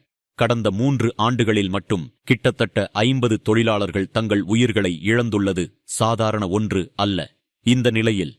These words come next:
தமிழக அரசு இத்தொழிலாளர்களின் கண்ணியமான பாதுகாப்புக்கு இதுவரை என்ன செய்துள்ளது என்ற கேள்வி எழுகிறது. மத்திய அரசின் நமஸ்தே திட்டம் துப்புரவு தொழிலாளர்களுக்கு கண்ணியத்தையும்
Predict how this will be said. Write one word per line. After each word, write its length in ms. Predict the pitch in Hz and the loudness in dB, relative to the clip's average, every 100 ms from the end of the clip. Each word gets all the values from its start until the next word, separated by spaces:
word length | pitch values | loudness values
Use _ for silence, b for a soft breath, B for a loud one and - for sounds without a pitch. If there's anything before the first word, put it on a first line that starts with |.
| _ - | _ -2
தமிழக 420 | 123 135 127 110 | 0 2 0 0
அரசு 440 | 101 95 101 78 - | -2 -2 -2 -4 0
இத்தொழிலாளர்களின் 1160 | 110 - _ - 139 147 123 107 104 104 87 71 _ _ | 0 0 _ 2 4 4 2 0 0 -2 -2 -6 _ _
கண்ணியமான 560 | 127 135 143 127 113 113 | -2 2 2 2 0 -2
பாதுகாப்புக்கு 800 | 104 110 117 117 104 - 101 - 85 - | -2 -2 0 0 -2 -2 -6 -4 -4 0
இதுவரை 540 | 123 139 113 104 90 | 2 2 2 0 0
என்ன 240 | 98 127 143 - | 0 0 0 0
செய்துள்ளது 640 | 113 107 101 95 87 - | 0 2 2 0 -2 -2
என்ற 280 | 104 107 104 | -2 0 -2
கேள்வி 400 | - 117 107 95 | 0 0 2 0
எழுகிறது. 460 | 92 101 107 80 80 _ _ | 0 -2 -4 -6 -10 _ _
மத்திய 360 | - 131 - 151 | -2 -2 2 2
அரசின் 360 | 120 113 - 110 95 | 2 -2 -2 -4 -2
நமஸ்தே 420 | 123 131 - 110 - | -2 -2 0 -2 0
திட்டம் 400 | 117 - 117 92 - | -2 0 -2 -2 0
துப்புரவு 500 | 139 - 131 113 - | 0 0 0 0 0
தொழிலாளர்களுக்கு 1000 | 120 127 120 107 95 104 95 104 85 - - | 2 2 2 0 0 -2 -2 -2 -4 -6 -2
கண்ணியத்தையும் 720 | 120 131 135 120 - 101 95 | 0 2 2 0 0 0 0